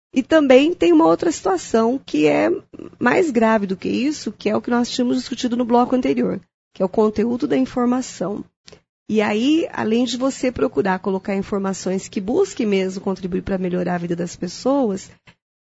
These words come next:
tem o lado de você procurar usar de uma forma ética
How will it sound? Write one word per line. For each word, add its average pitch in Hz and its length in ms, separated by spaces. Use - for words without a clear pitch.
tem 285 200
o 330 40
lado 285 460
de 294 160
você 311 760
procurar 285 440
usar 214 460
de 262 100
uma 269 160
forma 294 440
ética 254 640